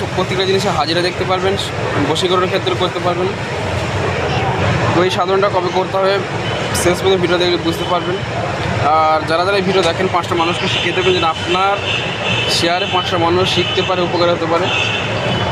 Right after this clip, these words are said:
তো বিসমিল্লাহ শরীফ সাধনাটা হলো, এটা টানা আপনাকে একচল্লিশ দিন করতে হবে আমলটা কষ্ট করে, যেতে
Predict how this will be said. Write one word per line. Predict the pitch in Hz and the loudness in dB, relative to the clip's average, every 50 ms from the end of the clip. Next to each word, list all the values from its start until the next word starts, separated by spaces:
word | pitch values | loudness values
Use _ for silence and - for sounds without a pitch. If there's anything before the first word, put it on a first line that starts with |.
| - - | -2 0
তো | 151 | 0
বিসমিল্লাহ | 143 143 170 170 175 185 202 202 208 208 208 214 220 220 | 0 0 0 0 0 0 0 2 2 2 2 2 2 2
শরীফ | 220 - - 190 180 185 196 196 - - | 0 0 0 2 4 4 4 2 0 0
সাধনাটা | 180 143 156 175 180 185 185 190 196 | -2 0 2 2 2 2 2 2 2
হলো, | 190 196 185 196 208 339 - - 90 - - - - - - - - - - 101 101 - - - | 2 2 2 2 0 0 -2 -2 -4 -4 -4 -4 -4 -4 -4 -4 -4 -2 -2 -2 -2 0 0 0
এটা | 170 175 185 185 190 190 | 2 2 2 2 2 2
টানা | 196 190 190 196 | 0 0 2 2
আপনাকে | 196 196 - 202 202 202 180 214 208 208 208 208 | 0 0 0 0 -2 0 2 2 2 4 4 2
একচল্লিশ | 196 190 - 202 202 202 202 | 2 0 2 2 2 2 2
দিন | 196 196 196 180 | 2 0 0 2
করতে | 180 175 - 175 190 | 0 0 0 0 0
হবে | 196 180 180 180 | 0 2 2 2
আমলটা | 180 175 175 175 175 190 175 | 2 2 2 0 0 0 0
কষ্ট | 175 170 - 165 147 | -2 -2 -2 -2 -2
করে, | 170 170 175 175 165 | 0 0 2 2 2
যেতে | 165 165 160 170 | 0 0 0 -2